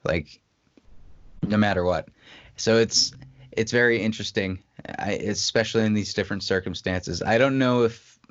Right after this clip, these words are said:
it's for the better in, in some cases, uh, 'cause in, in, at the end of the day, like, it looks like this movie, I think at this point has hit about sixty million for, uh, box office weekend,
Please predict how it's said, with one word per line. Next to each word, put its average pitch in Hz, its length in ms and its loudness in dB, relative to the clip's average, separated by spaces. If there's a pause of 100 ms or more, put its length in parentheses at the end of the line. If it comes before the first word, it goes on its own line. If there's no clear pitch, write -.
it's 110 220 -4
for - 240 -2
the 98 100 -2
better 101 400 0
in, 101 140 0 (160)
in 101 160 0
some 104 260 0
cases, 107 480 -2 (460)
uh, 110 100 -4
'cause 131 220 2
in, 139 160 0
in, 135 120 0
at - 140 -14
the 147 140 2
end 160 80 2
of 143 100 2
the 120 80 2
day, 117 420 0
like, 92 280 0 (360)
it 117 140 0
looks 139 220 2
like 131 140 0
this 110 120 -6
movie, 110 340 4
I 98 240 -2 (380)
think 113 220 0
at 101 160 -2 (160)
this - 180 -4
point 104 300 -2
has 95 340 -2
hit 101 180 -2
about 95 280 0
sixty 98 400 -2
million 95 500 0 (180)
for, 95 520 2
uh, 87 100 2
box 87 320 -4
office 95 340 -4
weekend, 110 400 -2